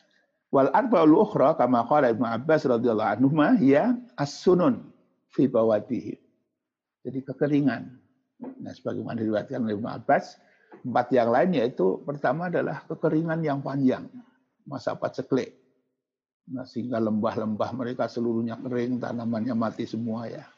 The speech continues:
Wa naqsis samarot, kemudian berkurangnya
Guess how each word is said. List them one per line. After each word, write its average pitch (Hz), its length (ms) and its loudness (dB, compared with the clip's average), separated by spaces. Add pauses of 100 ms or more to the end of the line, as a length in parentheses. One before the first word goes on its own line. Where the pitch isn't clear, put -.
(560)
Wa 127 160 4
naqsis 165 400 0
samarot, 147 560 4 (640)
kemudian 117 720 2 (720)
berkurangnya 120 1120 2